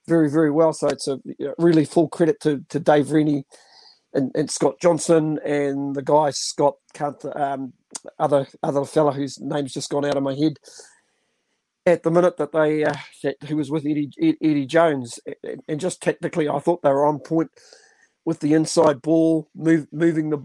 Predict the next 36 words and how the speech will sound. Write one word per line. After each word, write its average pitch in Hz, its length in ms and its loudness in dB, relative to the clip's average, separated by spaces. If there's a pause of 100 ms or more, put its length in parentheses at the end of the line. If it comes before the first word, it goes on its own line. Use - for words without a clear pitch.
moving 160 360 -2
the 151 80 -2
ball 156 340 2
at, 147 100 -4 (100)
at, 147 120 -6 (180)
at 143 200 -8
times, 170 380 0
and, 139 160 -6 (400)
you 170 100 -2
know, 220 160 -2
just, - 360 -6 (600)
just 202 260 0
running 160 580 0 (180)
re-, 165 440 0
some 151 280 -4
really 165 360 0
good 160 220 0
ball 165 240 0
carriers, 147 500 -4
just - 180 -12
a 165 60 -6
little 156 340 -2
bit 160 220 0
wider 151 480 4 (600)
from 160 200 2
the 151 100 0
ruck. 160 240 0
And 139 80 -6
we 135 80 -6
saw, 156 400 -2
we 135 160 -10
saw 151 240 -6
an 139 80 -4
example 139 460 -4
of 120 100 -2
that. 139 200 -4